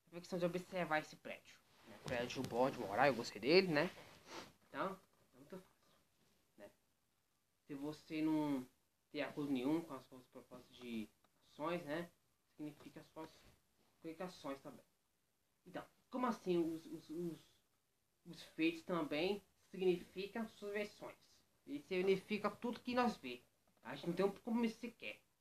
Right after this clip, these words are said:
Se a gente só tem, tivesse um compromisso sequer, a gente estaria com o mundo da cabeça, né? Eu gosto de falar muito, né? Minha vida é falar. Minha falação, igual o Mate e o Otto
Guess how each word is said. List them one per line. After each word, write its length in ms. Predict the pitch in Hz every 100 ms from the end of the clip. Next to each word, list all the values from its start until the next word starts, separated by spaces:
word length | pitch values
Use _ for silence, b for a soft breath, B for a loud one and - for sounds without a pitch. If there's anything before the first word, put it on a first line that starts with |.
| _
Se 60 | 139
a 40 |
gente 100 | -
só 80 | 156
tem, 320 | 143 170 208 - _
tivesse 320 | - 160 170 -
um 100 | 247
compromisso 560 | - 220 180 165 220 -
sequer, 340 | 185 - 151
a 40 | 180
gente 120 | 175
estaria 300 | 175 165 185
com 100 | 175
o 40 |
mundo 100 | 190
da 80 | 214
cabeça, 420 | 240 240 143 - _ _ _
né? 180 | 120 120 - _ _ _ -
Eu 140 | 208
gosto 220 | 220 151
de 60 | -
falar 200 | 156 147
muito, 300 | 123 110 -
né? 240 | 123 156
Minha 220 | 160 160 170
vida 160 | 185
é 60 | 233
falar. 520 | - 269 190 117 113
Minha 140 | 120
falação, 840 | - 156 147 180 180 - 214 254 - _ _ _ _ _ _ _
igual 340 | - 170 240 254
o 80 | 185
Mate 460 | 175 190 - -
e 20 |
o 60 | 214
Otto 340 | 208 202 196